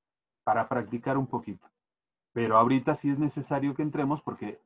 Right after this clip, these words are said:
este es el programa que quiero que utilices. Mira, vámonos aquí a donde dice primaria. Y luego puedes utilizar primero o segundo. No hay ningún problema, ¿eh?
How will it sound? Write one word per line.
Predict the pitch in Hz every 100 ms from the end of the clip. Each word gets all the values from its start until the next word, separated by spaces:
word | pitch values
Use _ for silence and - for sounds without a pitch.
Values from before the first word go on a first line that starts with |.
| _
este | 175 185 220
es | 190
el | 180
programa | - 135 143 156 151
que | 123
quiero | - 123 120
que | 123
utilices. | 123 143 151 101 104
Mira, | 92 - _ _ _ _ _
vámonos | - 123 131 120
aquí | 110 - 131 -
a | 101
donde | 104 98
dice | 107 117 117
primaria. | 104 104 131 156 196 233 _ _ _ _ _ _ _ _ _ _ _ _ _ _ _ _ _ _ _ _ _ _
Y | 208
luego | 220 196 170 190 -
puedes | - 196 214
utilizar | 180 165 147 175 175 175
primero | 156 165 185 180
o | 165
segundo. | 131 120 131 110 87 _ _ _ _ _
No | 127 131
hay | 160
ningún | 175 170 165
problema, | 147 131 110 95 123
¿eh? | 190